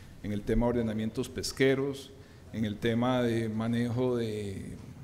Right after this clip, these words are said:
de áreas de protección de ríos con municipalidades,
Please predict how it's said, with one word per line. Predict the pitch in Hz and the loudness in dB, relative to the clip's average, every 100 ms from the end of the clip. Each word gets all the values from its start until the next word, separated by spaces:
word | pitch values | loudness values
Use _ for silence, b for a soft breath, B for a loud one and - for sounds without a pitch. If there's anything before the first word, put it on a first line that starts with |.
| - - | -14 -8
de | 117 | -2
áreas | 117 120 123 | 0 2 0
de | |
protección | 135 117 92 107 120 113 | 0 -2 -4 -4 0 0
de | 113 | 2
ríos | 131 143 143 139 | 4 4 2 0
con | - 104 | -4 -6
municipalidades, | 107 107 107 101 101 120 135 131 131 - | -4 -4 -4 -4 0 2 4 2 2 2